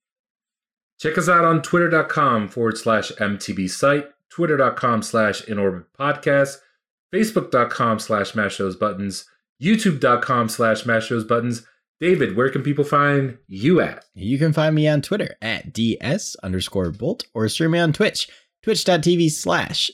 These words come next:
Speaker 2: D S Bolt. And just so you know, if you haven't caught on, we are now live streaming the podcast every weekend right on my Twitch page. So make sure to tune in, chat with us during the show. Uh,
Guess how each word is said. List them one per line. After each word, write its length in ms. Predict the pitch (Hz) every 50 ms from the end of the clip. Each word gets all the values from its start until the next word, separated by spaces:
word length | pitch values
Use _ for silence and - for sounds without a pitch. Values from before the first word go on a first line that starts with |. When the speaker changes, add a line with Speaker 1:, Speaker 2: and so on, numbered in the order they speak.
| - 113
Speaker 2:
D 240 | 98 98 107 104 101
S 160 | 95 85 -
Bolt. 460 | - - 127 147 185 202 - - - - _ _ -
And 580 | 147 180 185 170 156 147 135 123 120 117 107 - 98
just 340 | 95 101 107 110 104 -
so 80 | - -
you 160 | 95 92 92
know, 220 | 95 113 160 226 -
if 160 | - 101 104
you 100 | 117 117
haven't 280 | 123 131 117 120 117
caught 200 | - - 139 139
on, 280 | 147 151 160 160 156 156 - - - _
we 60 | - 139
are 60 | 139
now 460 | 143 143 143 139 139 135 - - _ -
live 380 | 120 113 127 156 175 196 170
streaming 440 | - - 180 170 165 160 156 151 135 -
the 480 | - 117 107 123 127 123 120 117 110 - - -
podcast 600 | - - 147 143 139 - 147 135 131 123 - - - 185
every 240 | 185 175 175 156
weekend 520 | 147 147 143 139 147 143 139 135 135 120 - _ _ _ _ _ _ _ _
right 180 | 110 120 131 135
on 120 | 131 120
my 120 | 120 120 110
Twitch 320 | - - 131 110 - -
page. 300 | - 117 110 110 110 98
So 440 | - - 104 98 95 92 92 90 - -
make 260 | 120 127 135 131 -
sure 140 | - 139 123
to 100 | 120 117
tune 260 | - - 135 139 127
in, 440 | 127 127 123 123 123 120 - - -
chat 320 | - - 143 135 - -
with 160 | 127 - -
us 180 | 131 123 120 -
during 240 | - 123 117 117 113
the 80 | 107
show. 540 | 98 - - 131 123 120 123 123 120 117 117 - - - _ _ _ -
Uh, 260 | 87 90 90 92 95